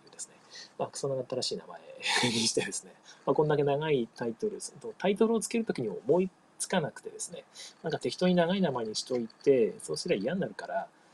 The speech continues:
多分自分で嫌になるから、まあ、意地でもつけたくなるだろうと思って適当につけた名前だっ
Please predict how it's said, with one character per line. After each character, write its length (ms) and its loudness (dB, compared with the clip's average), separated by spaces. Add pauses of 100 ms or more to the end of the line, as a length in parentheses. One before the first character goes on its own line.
(360)
多 80 0
分 220 -8
自 120 -10
分 100 -2
で 100 6
嫌 100 2
に 60 -4
な 60 -2
る 60 -6
か 140 -10
ら、 240 -8
ま 60 -12
あ、 20 -8
意 60 -10
地 100 -8
で 80 2
も 100 -2
つ 80 -6
け 80 -8
た 100 -10
く 80 -14
な 80 -8
る 100 -4
だ 60 -8
ろ 100 -10
う 20 -20
と 80 -18
思 120 -18
っ 100 -20
て 260 -12
適 120 -12
当 100 -12
に 100 -8
つ 80 -8
け 100 6
た 80 -2
名 120 -14
前 120 -16
だ 80 -18
っ 40 -18